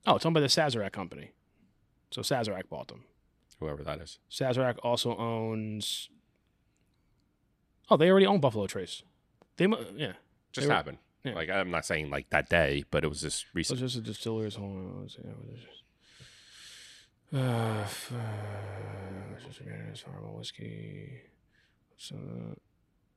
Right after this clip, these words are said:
Speaker 1: no, man, they've owned, Sazerac acquired George T Stagg Distillery in Kentucky in nineteen ninety-two, at which time the company's primary production of a bourbon whiskey, uh, they're changing its name to Buffalo Trace. They've owned it for a while.
Speaker 2: Oh, was it?
Speaker 1: Yeah,
Speaker 2: Oh, he
Speaker 1: Sa-,
Speaker 2: made it seem like it
Speaker 1: Sazerac
Speaker 2: just,
Speaker 1: has owned it for a while.
Speaker 2: he made it seem like it,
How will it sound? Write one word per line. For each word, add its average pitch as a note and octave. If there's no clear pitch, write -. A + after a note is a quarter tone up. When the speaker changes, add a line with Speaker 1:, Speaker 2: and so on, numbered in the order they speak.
Speaker 1:
no, C#4+
man, G3
they've C#4+
owned, D#4+
Sazerac C4+
acquired G3+
George F#3+
T G3
Stagg F3+
Distillery D#3
in B2+
Kentucky D3
in C#3
nineteen D3
ninety-two, C#3+
at C3
which C#3+
time D3+
the C#3
company's C3+
primary C3
production B2
of A2+
a -
bourbon A#2+
whiskey, A#2+
uh, -
they're D3
changing C#3+
its C3
name C#3+
to B2+
Buffalo C3+
Trace. C#3
They've A#3
owned A#3+
it G3
for E3+
a B2
while. A2
Speaker 2:
Oh, E2+
was E2+
it? F3+
Speaker 1:
Yeah, B2
Speaker 2:
Oh, F2+
he F2
Speaker 1:
Sa-, E3
Speaker 2:
made F3
it E3
seem F3
like F#3+
it F#3
Speaker 1:
Sazerac F3+
Speaker 2:
just, D#3+
Speaker 1:
has C#3
owned C#3+
it B2
for B2+
a A#2+
while. A2+
Speaker 2:
he D3
made A#2
it F2
seem G2
like D#2
it, D2+